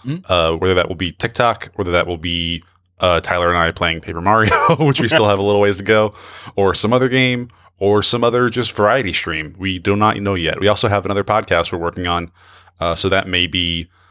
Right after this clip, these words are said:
Speaker 2: uh, you know, the, the flavor of the week that week. Uh, T B D. But we're gonna have, uh, Radish every other Thursday, and then something fun in this space the off Thursday. So look forward to that. It could be arts and crafts, it could be archery, it could be,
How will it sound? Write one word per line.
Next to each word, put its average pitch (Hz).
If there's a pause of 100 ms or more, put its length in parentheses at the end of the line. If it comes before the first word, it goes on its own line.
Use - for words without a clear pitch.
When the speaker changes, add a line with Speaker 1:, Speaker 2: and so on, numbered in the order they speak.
(220)
Speaker 2:
uh, 80 (240)
you 104
know, 85
the, 78 (160)
the 78 (360)
flavor 87
of 85
the 80
week 82
that 82
week. 82 (400)
Uh, 80 (520)
T 156
B 151
D. 104 (340)
But 113
we're 110
gonna 127
have, 123 (240)
uh, 113
Radish 123
every 113
other 113
Thursday, 156
and 110
then 104
something 131
fun 101
in 104
this 95
space - (680)
the 98
off 85
Thursday. 87 (280)
So 143 (340)
look 123
forward 151
to 127
that. 98
It 95
could 95
be 107
arts 113
and 113
crafts, 113
it -
could -
be 107
archery, 98
it 87
could 82
be, 82